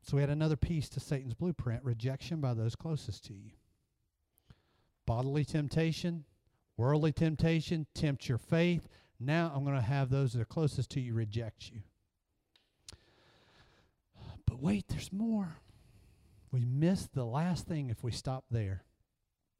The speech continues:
So I'm gonna set this next one up with a question. I've already kinda asked it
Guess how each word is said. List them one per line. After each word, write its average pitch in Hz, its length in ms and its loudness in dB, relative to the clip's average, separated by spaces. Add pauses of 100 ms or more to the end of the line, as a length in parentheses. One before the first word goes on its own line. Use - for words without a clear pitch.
(760)
So - 140 2
I'm - 20 8
gonna 175 80 6
set - 240 2
this 202 180 0
next 208 240 0
one 196 80 2
up 190 100 2
with 165 100 2
a - 40 6
question. 127 560 4 (2500)
I've 110 80 -4
already 175 160 2
kinda 208 400 2
asked 175 360 2
it 208 160 2